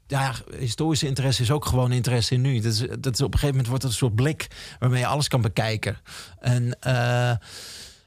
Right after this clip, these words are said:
voor een deel, eh, denk ik dat het wel klopt, hoor. Dat ik ergens ook altijd geïnteresseerd ben in van, van, eh,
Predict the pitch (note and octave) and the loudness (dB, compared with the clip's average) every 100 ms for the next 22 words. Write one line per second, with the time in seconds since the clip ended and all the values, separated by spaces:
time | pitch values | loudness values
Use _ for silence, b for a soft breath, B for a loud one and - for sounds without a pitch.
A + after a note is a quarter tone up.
0 | B - F3+ E3+ B2+ E3 F3+ F3+ E3 D#3+ | B -2 0 2 2 2 2 2 2 0
1 | - - _ _ - - _ _ _ - | -2 -10 _ _ -20 -20 _ _ _ -2
2 | D#3 D#3 D#3 D3+ D3+ D3 C#3 D#3+ E3+ D3+ | 2 2 2 2 2 2 2 2 0 -2
3 | - G3 E3 D3+ C#3 G3 - D#3+ F3+ E3 | -2 0 2 0 0 -2 0 0 0 0
4 | C#3+ C3 - D3 D3 - B2+ - C3 A#2 | 0 0 0 0 0 2 0 0 0 -2
5 | - - - D#3+ E3 D3 - C3+ A#2 - | -6 -10 -2 0 2 0 0 0 0 2
6 | C3+ - C3+ A#2+ A#2+ A2+ - A2+ G2+ A#2 | 0 2 2 2 0 0 2 0 0 -2
7 | G#2+ - _ _ _ - B2+ B2 A#2 A2+ | -4 -8 _ _ _ -2 0 2 2 2
8 | A2 A2 | 2 0